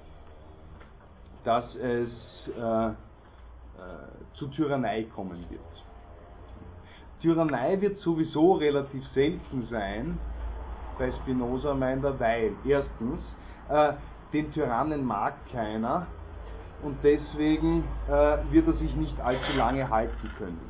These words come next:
Ja? Je-, wenn ich Tyrann-, wenn ich versuche, wirklich als Despot eine äh, ein bestimmtes, äh, ein bestimmtes System aufrechtzuerhalten, dann wird mir das nicht lange gelingen. Äh, er rekurriert da in dem Zusammenhang auf Seneca,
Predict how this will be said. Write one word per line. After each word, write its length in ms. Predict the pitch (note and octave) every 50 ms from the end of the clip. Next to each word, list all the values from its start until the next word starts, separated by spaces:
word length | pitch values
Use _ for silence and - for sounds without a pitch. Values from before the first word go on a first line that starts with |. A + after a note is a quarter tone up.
| - - - F#2
Ja? 120 | G2 G#2+ B2 B2+ - - - - - - - - - - - - - - - -
Je-, 180 | A#2 B2+ B2+ B2
wenn 120 | C3 C#3 C#3
ich 100 | C3+ -
Tyrann-, 380 | - C#3+ C3+ B2 B2 C3+ B2+ C3+
wenn 120 | C#3+ C#3+
ich 80 | C#3 -
versuche, 600 | C#3 B2+ C3 D3+ D#3+ D#3+ - D#3+ D3+ D3+ C#3+ - - -
wirklich 260 | C#3 C#3 C#3+ C#3 C#3
als 140 | C#3+ C3 C3+ C3+
Despot 520 | C3 A2+ A2 - - C3 C3+ D#3+ F#3 - - - - - - - - - - - - -
eine 540 | C3 C3+ C3+ C#3 C3+ C#3 C3+ C3+ C3+ C3+ C3+ C3+ - - - - - - -
äh, 340 | A#2+ B2+ B2 B2 B2 B2 A#2+ - - - - - C3
ein 120 | B2+ B2
bestimmtes, 720 | C3+ C3+ C3+ - D3 D3 C#3 - - C#3 C3+ C3+ - -
äh, 240 | C3+ A2+ C3 B2+ A#2 A#2 - - - - - - - -
ein 100 | B2 B2+
bestimmtes 460 | C3 B2+ B2+ - D3+ C#3 D3 C3+ -
System 420 | - B2+ C3 - C3+ C3 C#3 C#3 A2+
aufrechtzuerhalten, 1000 | A2 B2 B2 B2 C#3 C#3 C3 C3+ - - C#3+ C3 A#2+ A#2+ A#2+ A#2+ A#2 - C#3 C3
dann 160 | C3 C3 B2+
wird 140 | B2+ C3+ C3+
mir 100 | C3+ C3
das 140 | C3 B2 B2
nicht 160 | A#2+ A2+ -
lange 260 | - A#2+ A#2 A#2+ A#2+ A2+
gelingen. 640 | A#2 A#2 A2+ A#2 C3 C#3+ D#3+ F3 F#3+ G3+ G3+ G3+ - - - - - - -
Äh, 40 | C3
er 300 | C3+ C#3 C#3 C3+ C3+ - - - - - - - - -
rekurriert 640 | C3+ C3 C3 C3+ C3+ C#3+ C#3 C3 C3+ C#3 C#3 C#3
da 80 | C3+ C3
in 100 | B2+ B2+
dem 140 | C3 C3 C3
Zusammenhang 580 | C3 A#2 A2+ A#2+ A#2 B2 B2 B2 B2 A#2+ A#2+ A#2
auf 140 | A2+ A2+ -
Seneca, 580 | - B2+ B2 D3 E3+ F3 E3+ - F3 E3+ E3+